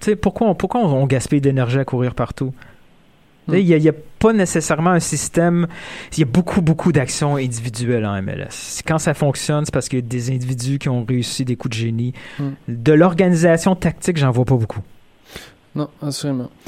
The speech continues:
Speaker 2: Les autres, euh, ben oui, ben non, on va faire, euh, rapidement, vu qu'on a un programme chargé, les gars. Minnesota et Atlanta seront-ils en mesure de faire les choses aussi bien que le N Y C F C et Orlando ?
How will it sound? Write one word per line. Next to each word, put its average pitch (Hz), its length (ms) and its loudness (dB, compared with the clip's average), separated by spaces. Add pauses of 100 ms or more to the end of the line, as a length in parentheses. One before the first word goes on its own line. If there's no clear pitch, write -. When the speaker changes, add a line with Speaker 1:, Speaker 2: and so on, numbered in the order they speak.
(280)
Speaker 2:
Les 165 240 4
autres, 190 240 4
euh, 160 240 6
ben 147 180 2
oui, 165 80 2
ben 147 160 2
non, 165 120 2
on 165 80 2
va - 20 -2
faire, 147 240 0
euh, 131 120 2
rapidement, 151 280 0
vu 156 60 -4
qu'on 143 160 0
a 135 40 2
un 131 60 2
programme 139 420 -2
chargé, 143 300 0
les 156 100 0
gars. 160 220 2
Minnesota 160 600 0
et 190 40 6
Atlanta 151 420 2
seront-ils 143 380 -2
en 160 100 2
mesure 143 320 2
de 135 80 2
faire 135 220 0
les 135 100 2
choses 147 360 0
aussi 160 260 -2
bien 151 180 0
que 147 120 -2
le 135 140 2
N 139 160 0
Y 135 180 2
C 139 220 0
F 127 40 -4
C 160 260 -2
et 151 220 -2
Orlando ? 135 560 0